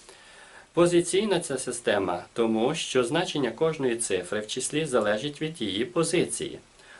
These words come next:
Ось, наприклад, число три тисячі чотириста тридцять два. В д-,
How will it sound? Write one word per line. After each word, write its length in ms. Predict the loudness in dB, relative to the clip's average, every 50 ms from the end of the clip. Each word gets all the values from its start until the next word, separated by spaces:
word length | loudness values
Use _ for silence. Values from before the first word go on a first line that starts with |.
| -20 -10 -6
Ось, 160 | -6 -2 0 0
наприклад, 500 | 0 2 0 -2 -2 0 -2 -2 0 0
число 380 | -2 -2 -2 0 0 0 0
три 240 | 0 2 0 0 0
тисячі 540 | 2 0 -2 -2 -2 -4 -6 -4 -2 -4 -2
чотириста 640 | -2 -4 -4 -2 -2 0 0 0 0 -2 -4 -6 -6
тридцять 520 | -4 -4 -4 -4 -4 -4 -4 -4 -4 -2
два. 280 | 0 0 0 0 0 -4 -10 _ -20 -20 -20 -20 -20 -20 _
В 140 | -10 -8 -8
д-, 120 | -8 -8